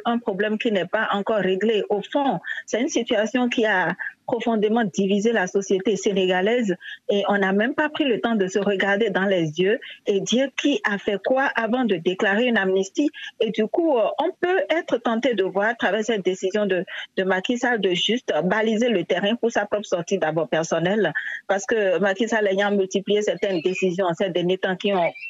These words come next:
commencé par éroder sa légitimité, doit chercher quand même à se faire un petit maquillage pour sortir avec un visage un peu plus, euh, supportable pour lui-même dans le miroir.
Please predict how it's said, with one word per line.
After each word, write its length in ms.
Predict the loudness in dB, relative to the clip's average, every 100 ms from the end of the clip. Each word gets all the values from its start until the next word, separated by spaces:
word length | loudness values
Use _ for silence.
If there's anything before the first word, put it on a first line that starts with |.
| -10 -4
commencé 360 | -2 0 -2
par 200 | -2 -2 0
éroder 420 | 0 0 0 0
sa 160 | 0 0
légitimité, 760 | 0 0 0 0 0 0 -2 -2 -10 -16 _
doit 180 | -2 0
chercher 320 | 0 0 0
quand 140 | 0
même 140 | 0 0
à 100 | 0
se 120 | -2 -2
faire 140 | -2
un 60 | -2
petit 180 | -2
maquillage 540 | -2 0 0 0 0 0
pour 120 | -2
sortir 360 | 0 -2 0 0
avec 240 | 0 -2
un 80 | 0
visage 420 | 0 0 0 0 -2 -6 -16 -6
un 100 | -4
peu 120 | -2 0
plus, 320 | 0 2 2
euh, 220 | 2 0
supportable 600 | -2 -2 -2 0 0 0
pour 160 | 0 0
lui-même 360 | 2 2 2
dans 140 | 0 2
le 140 | 2
miroir. 400 | 0 0 0 0